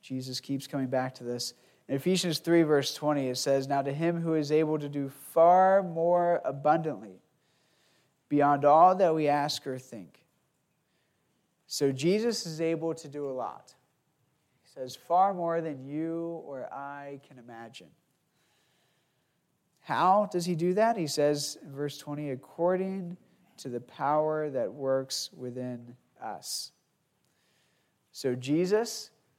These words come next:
has placed his power in us and his Spirit, and he can do far more than we can imagine based on that source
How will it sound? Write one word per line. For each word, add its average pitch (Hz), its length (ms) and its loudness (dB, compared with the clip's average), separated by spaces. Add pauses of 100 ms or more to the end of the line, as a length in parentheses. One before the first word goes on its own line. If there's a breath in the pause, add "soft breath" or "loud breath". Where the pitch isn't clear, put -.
(220)
has 135 200 -6
placed 139 420 -2
his 127 160 -10
power 135 460 -4
in 165 160 -4
us 180 260 -2
and 143 120 -16
his 135 140 -14
Spirit, 208 640 -4 (840)
and 127 140 -14
he 151 180 -4
can 147 140 -8
do 139 160 -2
far 180 600 4
more 175 400 0
than 143 180 -8
we 147 140 -6
can 139 180 -12
imagine 165 800 -12
based 147 360 -6
on 139 220 -14
that 135 320 -10
source 147 760 -6